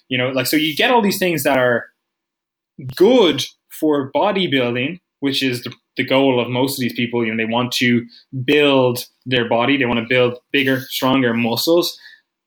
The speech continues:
But the thing that comes into it, and this is the thing that people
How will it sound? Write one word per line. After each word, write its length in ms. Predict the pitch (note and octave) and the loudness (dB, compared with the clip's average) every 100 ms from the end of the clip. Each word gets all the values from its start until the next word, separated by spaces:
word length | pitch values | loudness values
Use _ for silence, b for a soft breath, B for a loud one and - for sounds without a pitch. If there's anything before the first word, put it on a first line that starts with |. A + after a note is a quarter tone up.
| _ _ _ _ _ | _ _ _ _ _
But 120 | F3+ F3 | -4 -2
the 120 | D3+ | -2
thing 240 | G3 B3 | 0 2
that 140 | A#3 A3+ | 0 0
comes 200 | F#3 D3+ | 0 0
into 380 | E3+ E3 C#3+ C3 | -2 -2 0 0
it, 80 | |
and 120 | B2 C3 | -2 -4
this 140 | C#3 | -4
is 60 | D3 | -4
the 100 | C#3 | -2
thing 220 | D3 C#3 | -2 -2
that 160 | A#2+ | -4
people 520 | C#3 C3 B2 A#2 A2 | -6 -4 -2 -2 -4